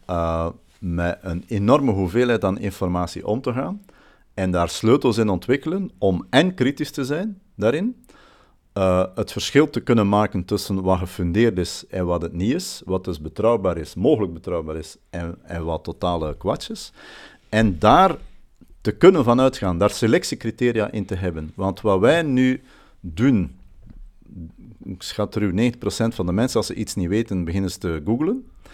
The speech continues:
Wel, als je wil gedesinformeerd worden, zeker op vlak van je gezondheid bijvoorbeeld, na een half uur ben je gedesinformeerd als je begint te googlen. Waarom? Omdat we niet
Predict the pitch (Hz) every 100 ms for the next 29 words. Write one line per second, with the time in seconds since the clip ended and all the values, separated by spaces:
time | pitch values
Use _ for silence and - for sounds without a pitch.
0 | - - - 95 101 101 101 127 107 90
1 | 123 120 107 98 92 104 - - - 87
2 | 110 143 233 262 _ - 113 98 90 98
3 | 92 87 78 76 110 131 113 104 117 110
4 | 120 - - _ _ 87 87 85 113 104
5 | 95 98 92 85 90 87 85 92 85 87
6 | - 92 - 82 85 80 85 82 85 -
7 | - - - - - 92 123 165 - 107
8 | 101 104 95 95 143 165